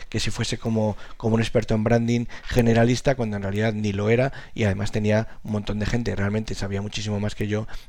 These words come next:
que podía hablar de branding. Así que nada, ten, date, dale una vuelta, mira a ver qué,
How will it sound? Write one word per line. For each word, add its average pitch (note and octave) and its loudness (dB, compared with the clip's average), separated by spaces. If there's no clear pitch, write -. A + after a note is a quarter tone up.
que - -2
podía G2+ 0
hablar G2 2
de F#2+ -2
branding. G2 -2
Así D#3+ 6
que F3 10
nada, A2+ 8
ten, C#3+ 2
date, C#3 4
dale C#3+ 6
una C#3+ 4
vuelta, D3 4
mira C3+ 2
a - 4
ver B2+ 4
qué, A#2+ 4